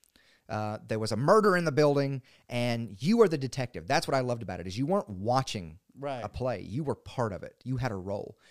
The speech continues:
Speaker 1: You were the detective. You got to wander the museum. You got to look for clues. If you found a, a, a, a message, you got to decipher it. Learn Morse code and figure it out. What does it say? What does it mean?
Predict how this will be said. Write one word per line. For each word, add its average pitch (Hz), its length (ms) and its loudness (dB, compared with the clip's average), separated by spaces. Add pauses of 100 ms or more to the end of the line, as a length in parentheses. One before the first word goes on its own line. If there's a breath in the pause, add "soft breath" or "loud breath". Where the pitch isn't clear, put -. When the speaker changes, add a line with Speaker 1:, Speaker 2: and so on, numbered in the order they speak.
(180 soft breath)
Speaker 1:
You 127 180 -2
were 185 100 4
the 143 100 0
detective. 104 540 -6
You 143 120 -4
got 165 200 -2
to 123 80 -4
wander 120 440 -2
the 104 80 -8
museum. 95 400 -6
You 123 120 -4
got - 180 -2
to 117 80 -8
look 123 220 -4
for 107 120 -10
clues. 98 360 -10
If - 100 -12
you 107 60 -8
found 165 360 -2
a, 143 60 -2 (120)
a, 117 360 -4
a, 113 360 -6
a - 20 -2
message, 107 400 -2
you 107 60 -4
got - 180 -4
to 117 60 -6
decipher 101 640 -4
it. - 140 -14 (380 loud breath)
Learn 143 240 4
Morse 139 240 2
code 135 240 2
and 113 100 -4
figure 120 320 0
it 110 60 0
out. 101 220 0
What 117 140 0
does 135 120 0
it 113 100 -6
say? 104 240 0
What 101 180 -2
does 113 120 -4
it 107 120 -6
mean? 101 380 -4